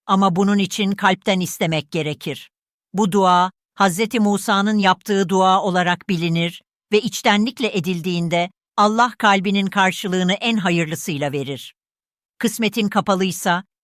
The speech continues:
evlenmek istiyor ama doğru kişiyi bulamıyorsan, bu duayı dilinden düşürme.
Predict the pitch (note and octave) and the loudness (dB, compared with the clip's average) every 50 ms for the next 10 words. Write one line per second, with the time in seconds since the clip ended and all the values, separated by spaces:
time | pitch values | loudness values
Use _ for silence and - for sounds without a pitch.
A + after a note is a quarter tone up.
0 | _ - G#3 G3 F3+ G3 G3 G3 G3 G3+ G#3+ G#3+ - G#3+ - - - - A3 F#3+ | _ 0 0 2 2 2 2 2 2 2 0 -2 -2 -6 -10 -10 -6 -2 0 2
1 | F#3 F#3 F#3+ - - _ _ _ _ - G#3 G3 F#3+ F#3+ F#3 D#3 F#3+ F#3 F#3+ F#3+ | 2 2 0 -4 -10 _ _ _ _ 0 2 2 2 2 2 2 2 2 2 0
2 | A3+ - A#3 G3 - - G#3+ F#3+ E3+ F3 F#3 F#3+ F#3+ F#3 F#3 F3+ F3 E3+ E3+ - | -2 -4 -6 -8 -6 -4 -2 -2 -2 0 0 0 2 2 2 0 0 0 -2 -2
3 | - - F3 F3 F3+ F#3 - _ _ _ _ - C4 B3 G#3 A#3+ A3 G#3+ G#3 G#3 | -2 -2 -2 -2 -2 -4 -8 _ _ _ _ -4 -2 0 2 4 4 6 4 4
4 | G#3 G#3 G#3 D#3 G3+ F3 F#3 F#3 F3+ E3+ F3+ E3+ E3+ E3+ D#3+ D#3 - - F#3 D3+ | 2 0 0 -2 -2 -2 0 0 0 2 2 2 0 -2 -4 -6 -6 -6 -6 -6
5 | C#3 C#3+ C#3 C3 C3 | -6 -6 -8 -8 -10